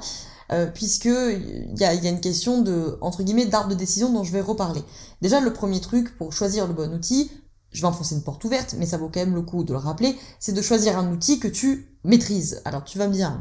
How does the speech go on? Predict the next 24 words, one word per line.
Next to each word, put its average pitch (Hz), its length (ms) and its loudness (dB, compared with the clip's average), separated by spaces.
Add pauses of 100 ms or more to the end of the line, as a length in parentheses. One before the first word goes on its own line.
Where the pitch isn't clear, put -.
(100)
merci 175 300 -4
Laura, 175 320 -4
super. 175 520 -6 (280)
<laughs> 302 120 4 (920)
Non, - 80 -2 (100)
on 165 40 -4
dit 180 140 -2
ça, 285 140 6
mais 190 160 2 (340)
il 175 200 -8
y 226 60 6
a 262 100 6
notamment 240 600 4 (180)
un 170 160 -2
bon 202 240 4
paquet 233 300 2
d'outils, 254 500 2
je 208 80 0
parle 202 300 0
de 180 60 0
gros 208 340 -2
outils 233 420 4
comme 190 220 0
l'identification 190 840 -2